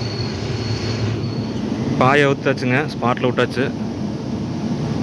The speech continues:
லோடுக்கு போயிட்டு இருக்காங்க. ஆ,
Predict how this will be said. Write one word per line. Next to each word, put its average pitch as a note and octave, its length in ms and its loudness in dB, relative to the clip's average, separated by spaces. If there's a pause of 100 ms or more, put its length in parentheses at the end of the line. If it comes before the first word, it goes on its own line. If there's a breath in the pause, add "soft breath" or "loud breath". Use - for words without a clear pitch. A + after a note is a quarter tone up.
(480)
லோடுக்கு D3 300 2
போயிட்டு D3 200 4
இருக்காங்க. C3 280 6 (1120)
ஆ, B2 40 6